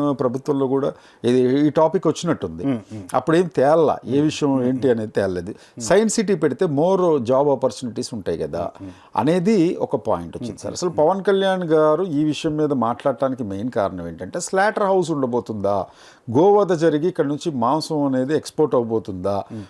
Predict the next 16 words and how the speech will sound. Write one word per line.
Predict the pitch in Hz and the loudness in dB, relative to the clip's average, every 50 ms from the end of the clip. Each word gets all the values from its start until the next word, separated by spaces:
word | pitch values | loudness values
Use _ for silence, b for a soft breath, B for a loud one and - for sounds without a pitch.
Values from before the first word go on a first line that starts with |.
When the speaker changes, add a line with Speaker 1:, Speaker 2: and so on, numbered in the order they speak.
| B _ | B _
Speaker 1:
అంటే | 123 139 | -2 0
గొర్రె | 143 117 123 135 143 160 170 | 2 2 2 4 4 4 2
మేకలతో | 160 147 139 139 - 151 135 - 147 | 2 2 0 0 0 -2 -2 -2 -4
కలిపి | 127 - 120 120 113 156 | -2 0 -2 -2 -2 -4
దీన్ని | 135 117 123 139 147 156 | -2 -2 0 0 0 0
కూడా, | 143 151 143 143 - - - - | 0 0 2 2 0 -2 -4 -6
ఆ, | 90 98 113 - - 101 98 92 90 87 - 104 | -6 -6 -6 -6 -4 -2 0 0 0 0 -2 -4
ఒక | 120 - 131 110 | -2 0 0 0
బ-, | 101 - - 113 107 98 | 0 -2 -2 -2 0 0
ఫుడ్ | - - 160 147 - | 0 -2 -4 -2 2
ప్రాసెసింగ్ | 175 170 165 - 190 190 160 190 175 165 | 2 2 2 2 -2 -4 -4 -4 -2 0
యూనిట్ | 151 151 156 160 151 143 151 | 0 0 0 0 0 0 -2
అంటే | 135 147 202 190 | -2 0 0 0
ఏంటి | 127 127 151 175 175 160 170 | 2 2 2 0 0 0 0
అనేది | 156 139 147 165 208 | 0 0 0 0 0
లేవనెత్తారు. | 190 160 147 151 139 117 - - - 82 82 | 2 2 4 4 2 0 -2 -4 -8 -8 -8